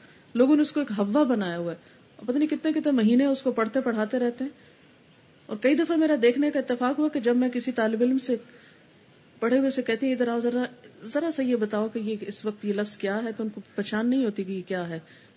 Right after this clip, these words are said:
فاعل ہے یا فعل ہے یا مفعول ہے، یہ پتہ ہی نہیں ہوتا۔ وہ الگ رٹا جا رہا ہے اور یہ الگ پڑا ہوا ہے۔ ہمارا طریقہ مختلف ہے، اور وہ کیا ہے کہ ہماری اصل چیز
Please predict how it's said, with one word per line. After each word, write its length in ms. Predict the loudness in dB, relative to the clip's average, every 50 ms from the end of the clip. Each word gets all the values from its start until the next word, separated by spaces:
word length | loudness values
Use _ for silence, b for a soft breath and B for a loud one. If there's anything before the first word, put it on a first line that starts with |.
| B _ -6
فاعل 340 | -4 -2 0 2 2 0
ہے 160 | 0 0 -2 -2
یا 100 | -2 -4
فعل 340 | -2 -2 -2 0 0 -2
ہے 100 | -2 -2
یا 80 | -4 -4
مفعول 420 | -4 -6 -6 -4 -2 -2 -2 -2
ہے، 120 | -2 -4 -6
یہ 80 | -6 -8 -10 -16 b b b b b b b b _ _ -8
پتہ 180 | -6 -2 0
ہی 60 | 0
نہیں 160 | 0 0 -2 -4
ہوتا۔ 240 | -4 -6 -6 -6
وہ 180 | -4 -2 0 0
الگ 140 | 0 0 0
رٹا 420 | 2 2 0 0 0 0 0 0
جا 220 | 0 0 0 -2 -2
رہا 180 | -4 -4 -6
ہے 40 | -6
اور 180 | -6 -4 -2 0
یہ 160 | 2 2 2
الگ 120 | 2 2 0 0 0
پڑا 200 | -2 -2 -2 -2
ہوا 200 | -4 -4 -6 -8
ہے۔ 40 | -10 -14 b b b b b b b b b b -4 -2
ہمارا 200 | 0 2 2 2 2
طریقہ 280 | 0 0 0 0 0
مختلف 520 | 0 0 -2 -2 -2 -2 -2 -2 -2 -4 -6
ہے، 120 | -10 -10 -10 -14 _ _ _ b b b b b b b _ _ _ _ _ _ _
اور 100 | -6 -4
وہ 120 | -2 -2 -2
کیا 320 | -2 -2 -2 0 0 0
ہے 140 | 0 -2 -2 -2
کہ 80 | -2
ہماری 400 | -4 -2 -2 -2 0 0 0 0 -2 -2 -4
اصل 400 | -6 -4 -4 -2 -2 -2 -2 -2
چیز 520 | -2 -2 -2 -2 0 0 0 0 0 -2